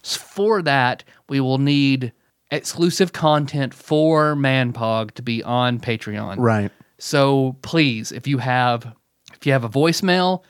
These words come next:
Speaker 1: maybe say Man Pog first, but that might be a little difficult.
Speaker 2: That's gonna be tough. That's gonna be tough to sort out, I think.
Speaker 1: Yeah, but a text or an email.
Speaker 2: Can we do, are you okay with doing, 'cause we haven't talked about this.
Speaker 1: Yeah.
Speaker 2: Ca-, are you o-, okay, I have a question for you.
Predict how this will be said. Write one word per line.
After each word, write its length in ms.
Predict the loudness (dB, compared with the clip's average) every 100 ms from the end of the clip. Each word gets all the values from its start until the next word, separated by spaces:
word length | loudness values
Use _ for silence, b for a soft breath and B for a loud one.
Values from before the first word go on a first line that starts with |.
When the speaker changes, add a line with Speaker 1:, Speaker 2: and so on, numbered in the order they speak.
| b
Speaker 1:
maybe 220 | -2 0
say 180 | 2 0
Man 320 | 0 0 0
Pog 220 | 0 -2 0
first, 480 | 0 2 0 -4
but 80 | -2
that 120 | 0
might 100 | 0
be 80 | -2
a 20 | -4
little 120 | -4
difficult. 320 | -4 -2 2
Speaker 2:
That's 60 | 4
gonna 100 | 4
be 100 | 2
tough. 300 | 2 0 2
That's 180 | 0 0
gonna 100 | 2
be 80 | 2
tough 220 | 2 0
to 100 | 0
sort 260 | -2 0 0
out, 180 | -2
I 60 | -4
think. 240 | -6 -6
Speaker 1:
Yeah, 120 | -4 -6 -8
but 180 | 0 0
a 80 |
text 600 | 0 0 2 2 -2 -12 -6
or 160 | -2 0
an 80 | 0
email. 720 | 0 2 4 4 4 2 -2 _
Speaker 2:
Can 160 | 0 2
we 100 | 2
do, 540 | 2 2 4 2 -2 0
are 80 |
you 220 | 4 4 2
okay 260 | 2 0
with 160 | 0 0
doing, 280 | 2 2 0
'cause 120 | 0
we 120 | 2
haven't 160 | 2 2
talked 200 | 0 0
about 200 | -2 -2
this. 120 | -2 -2 -4 -10 _ -10
Speaker 1:
Yeah. 60 |
Speaker 2:
Ca-, 60 | 0
are 80 | 0
you 220 | 2 2
o-, 140 | 2 -2 _ _ _ _
okay, 260 | 0 2 2
I 100 | 2
have 100 | 0
a 40 |
question 360 | 0 0 -2 -6
for 180 | -6
you. 120 | -6